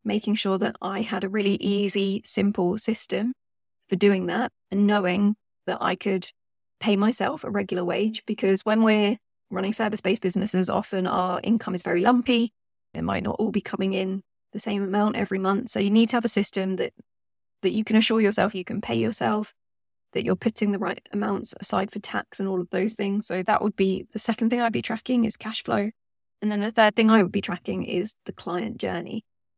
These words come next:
And that's thinking about that whole journey that someone takes from becoming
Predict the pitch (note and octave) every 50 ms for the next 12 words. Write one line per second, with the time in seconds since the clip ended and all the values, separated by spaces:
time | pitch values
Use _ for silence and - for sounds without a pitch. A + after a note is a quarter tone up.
0 | _ _ _ _ _ - - G3+ G#3+ A3+ - - - - - _ - - - A3+
1 | G#3+ G#3 - G#3 G3+ F#3+ F#3 F3 F3+ F3 - G3 - - - - A3 A3+ A3+ A3
2 | A3 G3+ G3 G3 F#3 F3+ F#3 - - - G3+ F#3+ F#3 F#3+ A3 - - G#3 F3+ -
3 | - - - - F#3 G3 G#3 G3 A3 - - F#3 F#3 F#3 - F3+ F#3